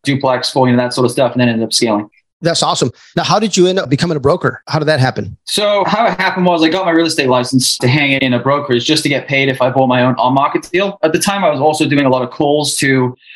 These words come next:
Speaker 1: owners trying to buy a house off market or a duplex off market. I wasn't using any specific software at the time. I wasn't that savvy. I was just using county records.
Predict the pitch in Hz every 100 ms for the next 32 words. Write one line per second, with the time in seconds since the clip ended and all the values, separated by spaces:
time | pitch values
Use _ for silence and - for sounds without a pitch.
0 | - - 170 170 170 156 165 156 139 139
1 | 139 139 120 - 180 - 139 - 143 131
2 | 135 131 120 143 135 127 143 120 135 123
3 | 120 131 139 170 170 160 147 147 147 135
4 | 143 143 123 - 139 143 170 170 - 180
5 | 180 127 127 123 120 - 131 135 147 120
6 | 117 113 131 117 - 117 113 110 120 170
7 | 180